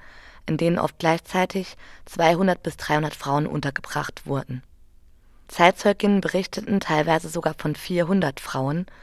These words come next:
die zur gleichen Zeit im Lager waren. An dieser Station wollen wir dir mehr über die Lebensumstände im Frauenlager erzählen. Für einen Teil der Frauen, die in sogenannter Arbeitserziehungshaft waren, gab es eine Werkstattbaracke.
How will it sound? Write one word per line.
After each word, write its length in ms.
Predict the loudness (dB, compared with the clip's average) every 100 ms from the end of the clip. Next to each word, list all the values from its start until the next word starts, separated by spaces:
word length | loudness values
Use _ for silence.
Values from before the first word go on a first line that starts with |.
| -20 -20 -18
die 60 | -2
zur 140 | -2
gleichen 440 | 0 4 4 2 -2
Zeit 220 | 0 0
im 80 | 0
Lager 340 | 0 0 -2
waren. 300 | -4 -4 -6 -12 -20 -20 -20 -20 -20 -20 -20 -20 -20 -20 -20 -6 0
An 120 | 2
dieser 220 | 4 2
Station 580 | 2 -2 0 2 4 4
wollen 220 | 4 4
wir 80 | 0
dir 100 | 0
mehr 300 | 4 4 2
über 100 | 0
die 60 |
Lebensumstände 960 | -4 -4 -4 -4 -4 -4 -2 0 2 0
im 120 | -2
Frauenlager 600 | -4 0 2 4 2 2
erzählen. 560 | -2 -2 -4 -4 -4 -6 -12 -20 -20 _ -20 -20 -20 -20 -20
Für 160 | 2 4
einen 180 | 4 2
Teil 240 | 4 4
der 100 | 4
Frauen, 380 | 0 -2 0 2
die 100 | 0
in 120 | -2
sogenannter 560 | -2 -2 0 0 0 2
Arbeitserziehungshaft 1160 | 4 4 0 -2 -6 -2 -2 0 -2 -4 -2
waren, 400 | 0 0 2 0 -2 _ -20 -20 -2
gab 220 | 2 2
es 80 | 2
eine 240 | 0 2
Werkstattbaracke. 960 | 2 0 -2 -8 -6 -6 -6 -6 -8